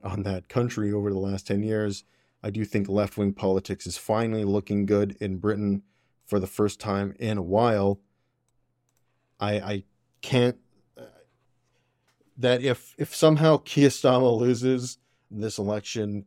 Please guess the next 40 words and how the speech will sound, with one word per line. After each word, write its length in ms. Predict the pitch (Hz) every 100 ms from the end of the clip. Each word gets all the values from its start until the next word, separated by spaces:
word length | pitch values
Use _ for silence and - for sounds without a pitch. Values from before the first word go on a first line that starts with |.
| -
I, 280 | 104 101 98
he 140 | - 104
may 200 | 104 98
as 80 |
well 160 | 95 95
just 280 | 90 87 -
fucking 340 | 101 98 87 -
end 220 | 120 107
it, 180 | 87 -
put 120 | 117
a 20 |
bullet 280 | 98 107 104
in 60 | 98
his 140 | 92
brain, 340 | 90 92 87 82
because 500 | 87 101 92 87 -
you, 280 | 107 95 92 -
th-, 160 | 120 120
there's 280 | 117 123 - _ _ -
no, 640 | 120 127 127 127 131 131 - - - _ _
it 60 | 147
would 180 | 147
be 140 | 127 151
extremely 580 | - - 160 160 151 139
difficult 520 | 127 131 - 98 - _ _ _ -
to 260 | 117 113
lose 360 | 110 110 120 113
this 220 | 113 110
election 460 | 107 104 101 101 98
given 240 | 101 98
the 80 | 95
position 440 | - 98 117 -
that 140 | 107 98
he's 120 | 98
in 180 | 123 139
right 180 | 131 135
now 360 | 123 120 117 _ _ _ _
and 360 | 110 107 104 101
given 420 | 107 107 104 101
the 580 | 101 110 110 107 101 92